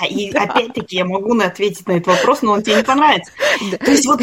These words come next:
Speaker 1: я на самом деле часто задаюсь таким вопросом. А у нас, знаешь, еще такая вот,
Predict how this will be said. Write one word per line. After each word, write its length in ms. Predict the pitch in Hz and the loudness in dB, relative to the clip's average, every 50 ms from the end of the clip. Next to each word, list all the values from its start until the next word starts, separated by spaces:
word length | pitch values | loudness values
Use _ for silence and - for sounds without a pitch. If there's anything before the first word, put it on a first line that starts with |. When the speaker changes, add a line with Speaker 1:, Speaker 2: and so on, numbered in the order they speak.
| - - 233 | 0 0 0
Speaker 1:
я 220 | 226 196 - - | 2 2 2 2
на 100 | 381 381 | 0 -2
самом 240 | - 370 370 370 339 | -4 -2 -2 -2 0
деле 240 | 330 349 359 330 302 | 2 2 2 2 2
часто 380 | - 320 320 - - 247 247 233 | 0 0 -2 -2 -2 -4 -4 -4
задаюсь 480 | 220 240 196 214 262 247 247 220 214 - | -4 -6 -4 -4 -4 -4 -6 -10 -10 -10
таким 260 | 226 214 - 208 202 | -10 -10 -8 -10 -10
вопросом. 380 | 175 170 - - 277 277 - - - - - - | -10 -8 -4 -4 -4 -4 -4 -6 -6 -6 -2 0
А 80 | - 226 | 2 2
у 40 | |
нас, 160 | 254 277 285 269 | 4 4 2 2
знаешь, 200 | 349 453 254 233 | 2 0 0 0
еще 220 | 247 - - 247 | -2 -2 -2 -4
такая 360 | - 240 - - 233 240 226 196 | -4 -6 -6 -8 -8 -8 -6 -6
вот, 140 | 196 190 | -8 -8